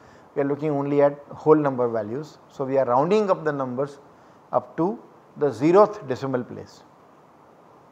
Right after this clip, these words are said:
Now, we come to the first of the slightly complicated segments.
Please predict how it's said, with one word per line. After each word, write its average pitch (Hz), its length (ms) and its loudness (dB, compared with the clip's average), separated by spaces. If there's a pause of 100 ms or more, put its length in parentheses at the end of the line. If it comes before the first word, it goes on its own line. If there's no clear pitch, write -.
(2500)
Now, 185 200 10
we 226 120 6
come 196 340 4
to 175 180 0
the 151 140 2
first 190 480 8
of 151 380 10
the 135 260 8 (240)
slightly 139 460 0
complicated 143 760 -2 (160)
segments. 123 600 -6